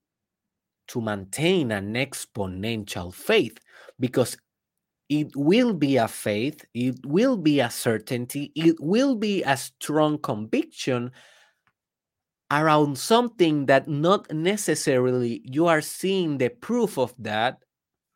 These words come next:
or the evidence of that in your real life. In the, in the story about Napoleon Hill's son,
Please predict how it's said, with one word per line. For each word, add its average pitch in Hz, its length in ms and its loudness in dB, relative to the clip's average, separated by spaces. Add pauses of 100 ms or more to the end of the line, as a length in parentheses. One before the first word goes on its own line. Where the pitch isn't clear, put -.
(140)
or 123 120 0
the 120 260 -4
evidence 139 800 0
of 113 260 -8
that 107 320 -4
in 139 180 -8
your 127 160 0
real 101 400 -4
life. 254 460 -14 (1400)
In 123 180 -6
the, 120 260 0
in 127 180 -4
the 120 120 2
story 139 480 2
about 123 360 2
Napoleon 117 540 -4
Hill's 107 340 -8
son, 247 320 -4